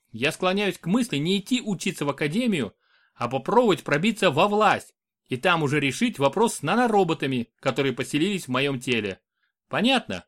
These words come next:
что замахиваться на место императора или члена Совета Содружества мне не стоит, но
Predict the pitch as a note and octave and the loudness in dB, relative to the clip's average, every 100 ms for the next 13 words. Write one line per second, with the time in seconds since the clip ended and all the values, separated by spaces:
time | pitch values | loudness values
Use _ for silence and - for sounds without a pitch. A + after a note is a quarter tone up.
0 | _ - C3 C#3+ F3 F3 F3 E3 E3 E3 | _ -6 -2 2 2 2 0 -2 -2 0
1 | F#3+ - D3+ E3 C3+ D3 C3 C3+ C#3+ C3+ | -2 -2 -6 -6 -2 0 4 4 4 -2
2 | B2+ - _ - D3+ D#3+ F3 A3+ G#3+ - | -4 -8 _ -4 -2 -2 0 0 0 -2
3 | F#3 G#3 F3 D#3+ C3+ G3 F#3+ D#3+ B2+ A2+ | -2 -2 -2 -2 0 0 -2 -2 -2 -2
4 | D3 G#3+ A#3+ - G#3+ G#2+ - _ _ _ | 2 2 2 0 0 0 -4 _ _ _
5 | _ - B2+ F3 C#3 F2 | _ -4 0 2 2 -2